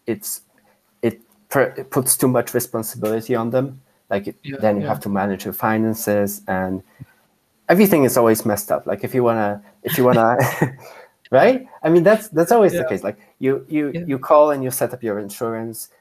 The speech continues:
Speaker 1: but,
Speaker 2: Yeah.
Speaker 1: you know, you have to, like, um,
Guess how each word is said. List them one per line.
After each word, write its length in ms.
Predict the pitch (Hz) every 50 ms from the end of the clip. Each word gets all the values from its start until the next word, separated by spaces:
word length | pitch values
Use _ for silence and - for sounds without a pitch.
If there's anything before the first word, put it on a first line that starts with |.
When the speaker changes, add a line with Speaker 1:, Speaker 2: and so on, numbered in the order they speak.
| _ _
Speaker 1:
but, 140 | - 113 104 101 - _ _
Speaker 2:
Yeah. 160 | 156 151 147 147
Speaker 1:
you 80 | 113 110
know, 180 | 95 82 92
you 140 | 104 110 123
have 260 | 113 - 123 110 - _
to, 120 | - 107
like, 260 | 101 87 90 92 - _ _ _ _ _ _
um, 340 | 104 101 95 95 92 95 101